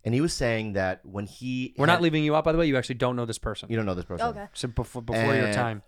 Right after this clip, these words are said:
Speaker 1: you know, I was working with him maybe a month ago, and
Speaker 2: Yeah.
Speaker 1: we were talking, and he goes, um, we were talking about his kids, 'cause I know, I've known his, him and his wife for so long.
Speaker 2: Same, isn't that wild?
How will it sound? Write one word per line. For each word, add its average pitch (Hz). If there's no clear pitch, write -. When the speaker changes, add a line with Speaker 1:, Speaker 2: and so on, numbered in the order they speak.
Speaker 1:
you 127
know, 113
I 107
was 117
working 120
with 117
him 104
maybe 98
a 90
month 90
ago, 82
and -
Speaker 2:
Yeah. 113
Speaker 1:
we 92
were 90
talking, 80
and 85
he 85
goes, 82
um, 82
we 107
were 101
talking 110
about 98
his -
kids, 92
'cause 110
I 113
know, 117
I've 110
known 123
his, 104
him 98
and 90
his 85
wife 85
for -
so -
long. 82
Speaker 2:
Same, 120
isn't 127
that 139
wild? 110